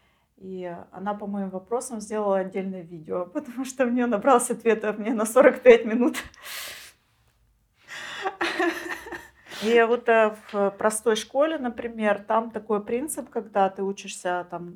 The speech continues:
проходишь какой-то курс, что они отвечают только на твои вопросы. Они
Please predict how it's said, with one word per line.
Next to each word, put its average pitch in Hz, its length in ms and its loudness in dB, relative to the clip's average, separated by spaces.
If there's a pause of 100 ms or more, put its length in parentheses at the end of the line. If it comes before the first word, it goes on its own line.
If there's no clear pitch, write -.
проходишь 185 380 -12
какой-то 180 440 -14
курс, - 440 -10
что - 180 -12
они 220 160 -4
отвечают 240 500 0
только 214 240 -10
на 202 120 -8
твои 196 240 -6
вопросы. 185 500 -6
Они 226 360 -8